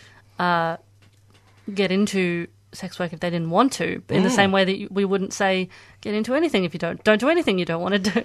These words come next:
Speaker 1: <laughs> But,
Speaker 2: Well
Speaker 1: but obviously people don't realise, again, this is a mainstream view, people don't realise that, uh, it's, it's a job. It's a job like any others, and they deserve the same rights that everyone else has in their job. You would never, ever accept someone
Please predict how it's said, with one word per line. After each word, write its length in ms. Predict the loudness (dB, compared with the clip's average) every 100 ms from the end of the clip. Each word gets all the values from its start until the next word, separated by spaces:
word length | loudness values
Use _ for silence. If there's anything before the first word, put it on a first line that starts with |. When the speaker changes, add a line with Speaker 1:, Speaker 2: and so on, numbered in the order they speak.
| -4 -10 -14
Speaker 1:
<laughs> 260 | -18 0
But, 20 |
Speaker 2:
Well 300 | 6 6 4 -2
Speaker 1:
but 160 | 0 2
obviously 540 | 2 0 -2 -2 -4
people 280 | -6 -4 -2
don't 480 | 0 0 -2 -10 -20 _ -6
realise, 420 | -2 0 0 0
again, 180 | -2 -4
this 120 | -4
is 160 | -8 -6
a 80 | -4
mainstream 520 | 0 0 -2 -6 -6
view, 280 | -8 -8 -10 -12 -20 -20
people 220 | -12 -6 -2
don't 160 | -2
realise 400 | 0 0 -2 -4
that, 220 | -4 -4 -6 _ _ _ -6
uh, 420 | -2 -2 -4 -6 -12 _ _ _ _
it's, 280 | -10 -8 -8
it's 180 | -6 -4
a 40 | 0
job. 320 | 4 4 2 -8 _
It's 120 | -14 -8
a 40 |
job 200 | -4 -2
like 160 | -2 -2
any 160 | -2
others, 260 | 0 0 0
and 120 | 0
they 80 | 0
deserve 320 | 0 2 2
the 60 | 0
same 260 | 0 0
rights 220 | 0 0
that 100 | -2
everyone 240 | -2 0 0
else 160 | -2 0
has 200 | -2 0
in 100 | -4
their 120 | -4
job. 300 | -2 -4 -4
You 140 | 0
would 140 | 2 2
never, 480 | 4 6 6 4 4
ever 220 | -2 -2
accept 420 | -4 -4 -6 -6 -6
someone 480 | -6 -4 -4 -4